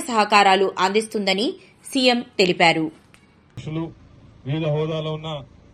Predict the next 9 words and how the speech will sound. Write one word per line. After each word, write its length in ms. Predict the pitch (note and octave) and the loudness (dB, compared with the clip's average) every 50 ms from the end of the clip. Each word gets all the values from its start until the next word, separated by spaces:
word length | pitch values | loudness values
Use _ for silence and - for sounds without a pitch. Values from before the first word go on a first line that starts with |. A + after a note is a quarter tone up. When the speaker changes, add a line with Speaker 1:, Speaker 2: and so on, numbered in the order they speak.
| _ _ _ _ - - - C3 | _ _ _ _ -20 -16 -14 -12
Speaker 2:
అన్ని 180 | D3+ D#3+ E3 D#3+ D3 | -12 -10 -8 -6 -6
అధ్యక్షులు 380 | C#3 C#3 D#3+ D#3+ - E3 D#3 D#3+ D#3 D#3+ | -6 -6 -8 -8 -6 -6 -4 -4 -2 -2
కూడా, 160 | D#3 D#3 D3 C3+ - - - _ - - - _ - C3 | -2 -4 -4 -6 -10 -16 -20 _ -20 -20 -20 _ -8 -6
మరియు 240 | C#3+ D3 D3 C#3+ - - - - - - - - - _ - - - | -6 -4 -4 -6 -6 -8 -10 -14 -20 -20 -20 -20 -20 _ -20 -14 -12
ప్రత్యేకంగా 580 | D#3 E3+ - - G3+ G3 F#3 F#3+ F#3 F3+ E3+ D3 F3+ | -12 -10 -10 -8 -8 -8 -8 -8 -10 -10 -8 -8 -8
సార్, 140 | F3 F3 F3 - _ _ - - _ _ _ _ _ _ _ - | -10 -10 -12 -18 _ _ -20 -20 _ _ _ _ _ _ _ -14
మా 80 | B2+ D#3 E3 F3+ | -12 -10 -10 -10
దగ్గర 220 | F3+ D#3+ F3+ F3+ F3 F3 - - _ _ _ _ - _ - C3 D3 E3 | -10 -8 -8 -8 -8 -8 -10 -14 _ _ _ _ -20 _ -12 -10 -8 -8
ఆఫీసర్లు 440 | E3 E3 E3+ D3+ F3 F3 D#3+ D3 | -6 -6 -6 -6 -6 -8 -8 -8